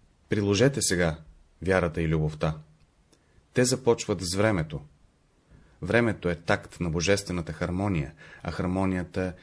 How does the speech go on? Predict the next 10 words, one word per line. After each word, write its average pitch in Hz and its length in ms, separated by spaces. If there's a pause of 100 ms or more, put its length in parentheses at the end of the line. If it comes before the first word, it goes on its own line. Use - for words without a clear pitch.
(160)
е 101 80
вътрешният 95 640
смисъл 87 340
на 80 120
живота. 78 440 (1080)
Това 98 240
е 95 60
учението 92 540
на 87 120
вярата, 90 440